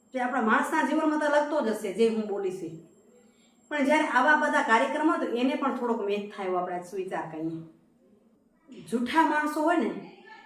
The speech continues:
એ ગમે એટલું મીઠું બોલે ને, તો એક દિવસે માથાનો દુખાવો બની જશે. જૂઠા માણસો ગમે એટલા મીઠું મીઠું બોલે, સાચું તો બોલે નહીં, જૂઠા માણસો હોય જૂઠું બોલે,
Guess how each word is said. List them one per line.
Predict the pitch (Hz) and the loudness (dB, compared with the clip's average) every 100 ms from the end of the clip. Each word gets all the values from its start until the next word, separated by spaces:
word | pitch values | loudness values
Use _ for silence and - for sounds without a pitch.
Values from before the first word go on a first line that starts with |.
| - 277 | -16 -10
એ | 226 | -6
ગમે | - 220 277 | 2 6 8
એટલું | 339 330 311 | 8 4 2
મીઠું | 320 320 330 | 2 2 4
બોલે | 330 330 220 | 6 6 4
ને, | 208 - - _ _ _ _ _ | 0 -4 -14 _ _ _ _ _
તો | 254 | 0
એક | 247 247 | 0 0
દિવસે | 226 226 | -4 -2
માથાનો | 214 220 220 233 190 | 0 0 0 0 0
દુખાવો | 180 185 170 | -2 -2 -4
બની | - 175 | -2 -4
જશે. | 156 156 - - - _ _ _ _ 784 807 880 - - - - _ _ _ _ _ _ | -6 -8 -14 -20 -20 _ _ _ _ -20 -20 -20 -20 -20 -20 -20 _ _ _ _ _ _
જૂઠા | 220 269 - 339 | -4 -4 2 6
માણસો | 330 320 302 311 311 226 | 8 8 4 2 -2 2
ગમે | 233 262 294 | 2 4 2
એટલા | 294 269 269 262 | 0 0 2 2
મીઠું | 226 - - 262 | 2 0 0 0
મીઠું | 240 240 220 | 0 0 0
બોલે, | 233 226 | 2 2
સાચું | - 214 233 | 0 -2 -2
તો | 254 | 0
બોલે | 320 392 381 | 2 4 6
નહીં, | 311 | 6
જૂઠા | 269 269 | 4 4
માણસો | 262 269 269 | 6 6 2
હોય | 302 | 0
જૂઠું | 277 330 - 320 | 0 0 2 2
બોલે, | 220 202 180 - | 4 2 2 -6